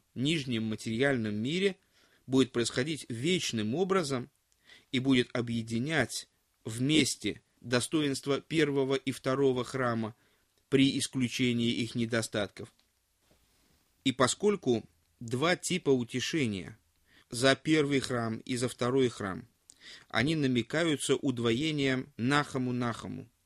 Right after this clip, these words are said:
"утешайте, утешайте", удвоением, в котором два слова абсолютно одинаковы,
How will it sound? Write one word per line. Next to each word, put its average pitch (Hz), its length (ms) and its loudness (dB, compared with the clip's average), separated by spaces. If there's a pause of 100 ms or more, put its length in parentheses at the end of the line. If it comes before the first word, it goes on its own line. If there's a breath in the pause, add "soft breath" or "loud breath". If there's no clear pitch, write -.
(360 loud breath)
"утешайте, 131 720 0
утешайте", 113 760 -2 (1160)
удвоением, 127 640 4
в - 60 -8
котором 117 480 2
два 127 240 2
слова 120 560 4 (480)
абсолютно 123 600 2
одинаковы, 110 680 0